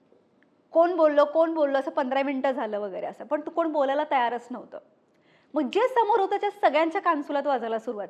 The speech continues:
केली, जे समोर होतं ते. मग एकाने बोललो, "ओ, आम्ही नाही बोललो, हा बोलला." मग तो सापडला. मग त्याला वडला, त्याला धरला. म्हणलं, "छम्मक छल्लो म्हणजे काय? काय कळतं तुला छम्मक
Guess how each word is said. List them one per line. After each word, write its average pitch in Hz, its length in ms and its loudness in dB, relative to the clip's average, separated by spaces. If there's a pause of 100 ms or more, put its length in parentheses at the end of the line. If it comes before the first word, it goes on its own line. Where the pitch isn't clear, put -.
केली, - 540 -16
जे 349 160 0
समोर 294 300 2
होतं 226 180 -2
ते. - 340 -16 (1400)
मग 339 140 4
एकाने 339 340 2
बोललो, 330 260 4
"ओ, 349 60 6
आम्ही 320 300 6
नाही 330 120 0
बोललो, 302 340 0
हा 254 200 4
बोलला." 240 360 -2 (920)
मग 220 160 -14
तो 339 60 -4
सापडला. 311 560 -10 (920)
मग 262 60 -8
त्याला 262 160 0
वडला, 220 580 -2
त्याला 220 220 -10
धरला. 202 560 -10 (800)
म्हणलं, 254 220 -8
"छम्मक 277 340 -6
छल्लो 294 220 -2
म्हणजे 233 280 -6
काय? 156 180 -10 (680)
काय 277 160 2
कळतं 226 280 -4
तुला 190 180 -12
छम्मक 190 300 -16